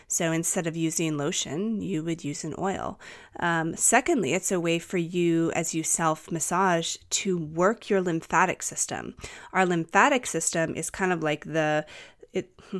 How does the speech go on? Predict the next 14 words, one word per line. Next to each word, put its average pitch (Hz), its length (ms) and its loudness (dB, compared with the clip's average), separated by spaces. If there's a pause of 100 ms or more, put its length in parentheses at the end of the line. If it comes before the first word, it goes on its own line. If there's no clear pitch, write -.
<laughs> - 280 -20
people 202 200 -2
call 165 160 0
it - 60 -4
the 185 60 -10
sewage 180 380 2
system, 165 420 -4
but - 120 -6
it's - 140 -14
the 190 120 4
way 208 360 6
that 196 240 0
toxins, 170 800 -2
um, 156 260 -6